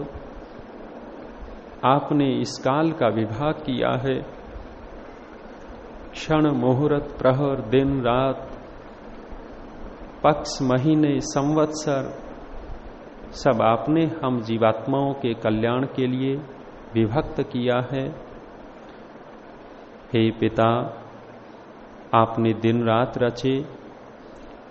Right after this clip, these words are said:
सूर्य चंद्र आपकी ही रचना है। हे रक्षक प्रभो, ये सब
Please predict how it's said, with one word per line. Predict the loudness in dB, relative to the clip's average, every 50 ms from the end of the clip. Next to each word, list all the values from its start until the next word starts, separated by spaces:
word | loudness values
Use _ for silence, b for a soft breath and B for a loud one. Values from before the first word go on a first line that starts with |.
| -18 -14
सूर्य | -12 -10 -4 0 2 4 4 6 4 4 4 2
चंद्र | 2 2 4 4 6 6 6 6 4 4 4 2 0 -4 -6 -12 -14 -14 -16 -16 -18 -18 -18 -18 -18 -12 -2 4 4
आपकी | 4 4 4 0 -8 -4 -4 -4
ही | -2 0 0 2 4
रचना | 4 2 2 2 -2 0 0 0 0 0
है। | 0 0 0 0 0 -2 -6 -10 -14 -14 -16 -18 -18 -18 -18 -20 -18 -18 -18 -20 -20 -20 -20 -18 -18 -18 -18 -20 -20 -20 -20 -18 -18 -18 -20 -20 -20 -20 -20 -20 -20 -20 -20 -18 -8
हे | 0 2 4 4 4
रक्षक | 2 0 -2 -2 -6 -2 -2 -2 -2 -2 -2
प्रभो, | 2 4 4 4 4 4 2 2 0 -4 -8 -12 -14 -16 -16 -16 -16 -16 -16 -16 -16 -16 -16 -16 -16 -16 -18 -18 -18 -20 -20 -20 -18 -18 -18 -18 -18 -18 -18 -18 -18 -18 -20 -20 -14 -4 2
ये | 2 2 2
सब | 2 2 2 2 2